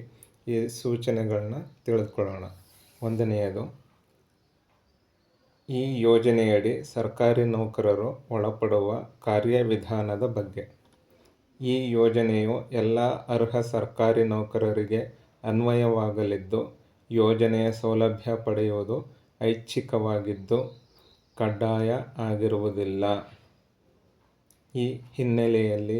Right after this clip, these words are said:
ಯಾವುದೇ ಸರ್ಕಾರಿ ನೌಕರರು ಈ ಯೋಜನೆಯ ಸದುಪಯೋಗ ಪಡೆಯಲು ಇಚ್ಛಿಸಿದಲ್ಲಿ ಮಾತ್ರ ತನ್ನ ಆಯ್ಕೆಯನ್ನು ಸೂಚಿಸಬಹುದಾಗಿದೆ. ಇಚ್ಛೆ ಇಲ್ಲದ ಪಕ್ಷದಲ್ಲಿಯೂ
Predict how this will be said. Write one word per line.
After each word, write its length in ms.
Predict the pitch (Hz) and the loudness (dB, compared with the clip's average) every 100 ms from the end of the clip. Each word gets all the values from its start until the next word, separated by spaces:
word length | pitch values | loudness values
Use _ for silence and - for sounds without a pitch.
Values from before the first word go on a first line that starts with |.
| 113 | -2
ಯಾವುದೇ 440 | 101 104 110 117 113 | -2 0 2 4 2
ಸರ್ಕಾರಿ 580 | 113 104 - 110 110 | 0 -8 -4 -2 0
ನೌಕರರು 640 | 107 107 104 107 104 104 110 - - _ - | -2 -2 -4 -2 0 0 -2 -8 -20 _ -4
ಈ 120 | 120 117 110 | 0 2 2
ಯೋಜನೆಯ 580 | 107 107 104 107 104 110 | 2 2 0 0 0 0
ಸದುಪಯೋಗ 640 | 113 107 110 107 110 104 104 104 | -2 -2 -2 0 0 0 0 -2
ಪಡೆಯಲು 420 | 104 104 104 104 104 | -2 0 0 -2 -4
ಇಚ್ಛಿಸಿದಲ್ಲಿ 840 | 101 - 117 - 107 107 107 107 104 | -6 -6 -4 -4 -2 0 0 -2 -2
ಮಾತ್ರ 400 | 104 104 - 104 110 120 - - _ _ _ | -4 -6 -4 -2 -2 -4 -14 -20 _ _ _
ತನ್ನ 260 | 113 110 113 120 120 | 0 2 2 0 -2
ಆಯ್ಕೆಯನ್ನು 640 | 107 107 110 107 104 101 131 | -2 -2 -2 -2 0 -2 -6
ಸೂಚಿಸಬಹುದಾಗಿದೆ. 1300 | - 131 117 120 117 117 107 113 107 104 98 98 101 95 - _ _ _ _ _ _ _ _ _ _ _ | -6 -4 -4 -4 -4 -6 -4 -2 0 -2 -2 0 0 -2 -8 _ _ _ _ _ _ _ _ _ _ _
ಇಚ್ಛೆ 380 | 123 120 - 139 | -8 -6 -2 0
ಇಲ್ಲದ 400 | 123 113 113 110 107 | 2 2 2 0 0
ಪಕ್ಷದಲ್ಲಿಯೂ 920 | - 101 - 110 107 104 107 107 110 | -2 -4 -2 -2 -2 -2 -2 0 0